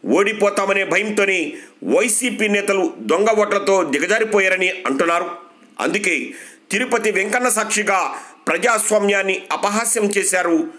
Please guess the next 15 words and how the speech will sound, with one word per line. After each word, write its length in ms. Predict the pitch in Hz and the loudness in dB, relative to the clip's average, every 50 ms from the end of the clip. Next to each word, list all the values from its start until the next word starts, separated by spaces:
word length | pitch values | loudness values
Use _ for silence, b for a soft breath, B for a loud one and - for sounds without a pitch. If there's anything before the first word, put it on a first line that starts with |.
| B B B B B B - 92 113 | B B B B B B -4 -2 0
ఒకటా 300 | 139 170 - 226 226 233 | 0 0 0 2 0 2
రెండా, 500 | 214 175 175 185 180 170 131 95 - - - - - - _ _ - | 2 0 0 0 0 0 0 -2 -6 -10 -12 -18 -20 -20 _ _ -4
వందలాది 480 | - 110 135 160 180 180 180 170 160 160 | -2 0 2 2 2 2 0 0 0 0
బస్సులు, 460 | 165 170 165 - 220 247 262 269 B B B B B B B | 0 0 0 2 0 0 0 0 B B B B B B B
వేలాది 420 | - 107 135 165 185 214 247 247 247 | 0 0 2 2 2 0 0 2 2
మంది 200 | 233 226 214 208 | 2 2 0 2
దొంగ 240 | 185 185 185 190 196 | 0 0 2 2 2
ఓటర్లను 640 | 190 185 185 185 185 185 180 175 180 170 151 - - B B B B _ _ _ | 2 2 2 2 2 0 2 0 0 -2 -2 -4 -8 B B B B _ _ _
తిరుపతి 360 | 156 180 214 208 196 196 190 | -2 -2 0 0 0 0 2
మొత్తం 460 | 180 185 180 185 - 190 180 180 156 | 0 0 0 2 0 0 0 0 -2
దించేశారు. 540 | 127 143 147 - 175 170 156 180 175 175 180 - - - - - _ b b b b b b b b - | -2 -4 -2 -2 -2 0 2 0 0 0 0 -6 -10 -16 -20 -20 _ b b b b b b b b -2
విచ్చలవిడిగా 920 | 175 220 208 214 - 269 254 240 240 226 233 208 226 214 214 - - - - - - | -2 -2 0 2 2 2 2 2 2 0 2 2 2 2 0 -2 -6 -12 -14 -14 -12
దొంగ 280 | 135 135 165 180 202 220 220 208 | -4 0 0 2 2 2 4 2
ఓట్లు 220 | 208 202 208 202 185 | 2 2 2 0 2
వేయించుకోవాలని 640 | 170 190 208 208 208 208 208 208 190 185 185 180 | 2 2 0 0 -2 0 2 2 2 2 2 0